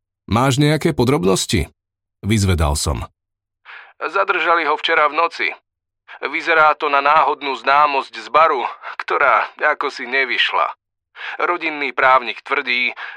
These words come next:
že tá ženská to robí pre prachy. Veď vieš, kvôli občianskoprávnemu procesu, ktorý rozbehne hneď po trestnoprávnom. Nie som si však istý, či je to naozaj tak. Počul som, že je fakt riadne dobitá.“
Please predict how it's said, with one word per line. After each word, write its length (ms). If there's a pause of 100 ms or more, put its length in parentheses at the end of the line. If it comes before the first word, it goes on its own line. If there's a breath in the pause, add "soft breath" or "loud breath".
že 240
tá 260
ženská 540
to 160
robí 240
pre 240
prachy. 400 (560)
Veď 240
vieš, 240 (320)
kvôli 400
občianskoprávnemu 1120
procesu, 640 (320 loud breath)
ktorý 320
rozbehne 800
hneď 320
po 160
trestnoprávnom. 960 (400)
Nie 240
som 160
si 160
však 220
istý, 420
či 220
je 20
to 160
naozaj 500
tak. 380 (480 loud breath)
Počul 400
som, 380 (100)
že 380
je 20
fakt 480
riadne 480
dobitá.“ 680